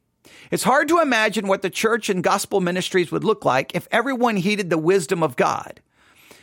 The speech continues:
Uh, in Proverbs twenty-six seventeen, we read, "Whoever meddles in a quarrel, not his own, is like one who takes a passing dog by the ears."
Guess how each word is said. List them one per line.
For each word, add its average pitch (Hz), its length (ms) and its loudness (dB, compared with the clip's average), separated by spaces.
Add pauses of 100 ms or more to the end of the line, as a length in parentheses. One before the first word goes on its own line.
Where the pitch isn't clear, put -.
(240)
Uh, 156 300 2 (180)
in 208 240 0
Proverbs 247 540 2
twenty-six 247 560 0
seventeen, 196 560 0
we 170 100 -2
read, 175 280 4
"Whoever 233 420 2
meddles 226 500 2
in 180 140 0
a 165 40 2
quarrel, 151 640 2 (380)
not 226 240 2
his 220 340 2
own, 208 380 4
is 170 120 -2
like 208 220 2
one 226 300 2
who 214 180 2
takes - 380 -2
a 175 80 2
passing 202 600 0
dog 180 460 2
by 160 280 2
the 151 340 -8
ears." 143 840 -4